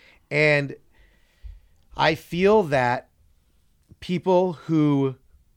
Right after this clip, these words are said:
just listen to the news, let's say, especially more on the right-wing side, and they generalize what people in Los Angeles are like. And then if they watch the Grammys,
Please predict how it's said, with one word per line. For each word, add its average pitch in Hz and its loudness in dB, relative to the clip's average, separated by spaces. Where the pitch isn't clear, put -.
just 117 -10
listen 160 -4
to 156 -6
the 156 -6
news, 135 -4
let's 117 -10
say, - -10
especially 131 -8
more 117 -4
on 107 -8
the 104 -6
right-wing 120 -4
side, 98 -8
and 110 -12
they 107 -6
generalize 139 -4
what 113 -8
people 151 -4
in 135 -2
Los 120 -6
Angeles 110 -8
are 104 -10
like. 87 -12
And 123 -4
then 131 -6
if 123 -12
they 117 -4
watch 120 -4
the 147 -6
Grammys, 104 -8